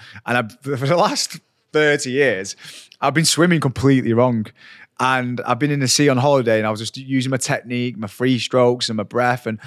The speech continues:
I was like, "Oh my God, I'm a proper swimmer now." And I've got the goggles and, and even my running technique and I've been out on the road bike. It's just, there's nothing like it.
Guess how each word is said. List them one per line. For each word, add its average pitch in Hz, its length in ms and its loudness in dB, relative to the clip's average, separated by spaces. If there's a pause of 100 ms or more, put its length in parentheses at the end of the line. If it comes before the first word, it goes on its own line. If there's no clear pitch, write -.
(140)
I - 60 -14
was 123 100 -6
like, 120 180 -4
"Oh 147 220 0
my 135 220 -2
God, 151 100 2
I'm 143 80 0
a 131 60 -2
proper 151 260 0
swimmer 147 460 2
now." 107 320 0 (360)
And 123 460 -2
I've 113 80 -10
got 135 140 -2
the 143 80 0
goggles 127 720 4
and, 113 240 2 (640)
and 139 100 -2
even 143 160 4
my 143 80 4
running 143 260 4
technique 131 640 -2
and 120 240 -8
I've 110 80 -8
been 135 140 0
out 127 140 -2
on 127 60 -6
the 135 80 2
road 131 80 4
bike. 120 260 0
It's 120 220 -6
just, - 580 0 (320)
there's 120 220 -2
nothing 143 540 0
like 131 400 -2
it. 196 260 -4